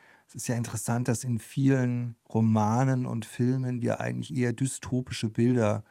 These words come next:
gezeichnet bekommen. Und vielleicht liegt es auch einfach daran, dass der Grusel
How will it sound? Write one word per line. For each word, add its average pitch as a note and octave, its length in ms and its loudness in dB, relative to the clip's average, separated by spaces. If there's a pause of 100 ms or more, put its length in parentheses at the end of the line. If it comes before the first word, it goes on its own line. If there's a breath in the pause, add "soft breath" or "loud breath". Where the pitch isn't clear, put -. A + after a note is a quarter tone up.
(460 soft breath)
gezeichnet G#2 640 -2
bekommen. A2+ 600 -2
Und - 420 -10
vielleicht - 500 -10
liegt C3+ 200 -8
es A#2+ 120 -10
auch A#2 120 -10
einfach B2 280 -6
daran, A#2+ 380 0
dass - 280 -6 (500 soft breath)
der C3 120 4
Grusel D3 960 6